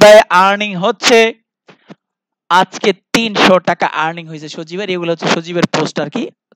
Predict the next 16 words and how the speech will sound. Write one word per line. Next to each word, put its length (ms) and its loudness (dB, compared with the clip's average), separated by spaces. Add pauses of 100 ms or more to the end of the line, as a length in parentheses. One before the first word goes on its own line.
তো 280 0 (600)
আপনাদেরকে 380 -10
something 500 -8
কিছু 180 -14
কাজ 220 -4
করতে 220 -10
হবে। 120 -8
এখানে 320 -4
A 20 -4
to 100 -12
Z 120 -10
দেখাই 300 -6
দিবে, 260 -4
ওদের 300 -6
অ্যাপও 380 4
রয়েছে। 380 2